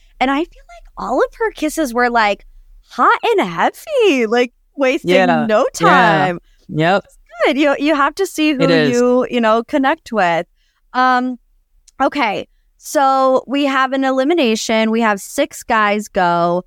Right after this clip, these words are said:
Speaker 1: Um, honestly, I feel like, uh, all the guys that got eliminated also got no screen time, which is pretty
Speaker 2: Exactly.
Speaker 1: typical for night
Speaker 2: Mm-hmm.
Speaker 1: one. It's, like, not anything crazy. We know we're shocked that Spencer still got a rose.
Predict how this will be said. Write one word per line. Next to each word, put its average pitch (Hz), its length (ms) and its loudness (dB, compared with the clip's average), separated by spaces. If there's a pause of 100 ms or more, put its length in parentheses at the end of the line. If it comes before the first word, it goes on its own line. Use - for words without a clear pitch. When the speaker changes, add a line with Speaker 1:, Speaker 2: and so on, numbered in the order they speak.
(240)
Speaker 1:
Um, 208 240 0 (100)
honestly, 302 520 0
I 262 120 2
feel 233 380 -2
like, 196 420 -2 (480)
uh, 120 60 -12 (540)
all 254 180 2
the 415 100 -2
guys 233 280 -2
that 240 100 -2
got 214 180 2
eliminated 180 640 0
also 180 320 0
got 170 240 -2
no 175 160 -2
screen 160 400 -6
time, 190 400 0
which 247 160 -2
is 339 140 -4
pretty 440 220 2
Speaker 2:
Exactly. 151 340 2
Speaker 1:
typical 196 420 0
for 196 220 0
night 170 240 -2
Speaker 2:
Mm-hmm. 175 80 2
Speaker 1:
one. 175 240 2
It's, 180 180 -6
like, 180 220 -4
not 175 160 0
anything 175 460 -2
crazy. 165 580 -2 (380)
We 302 140 2
know 285 200 2
we're 339 160 2
shocked - 600 -2
that 233 320 0
Spencer 214 600 -2
still 190 340 -2
got 175 260 0
a 175 80 -4
rose. 160 540 -2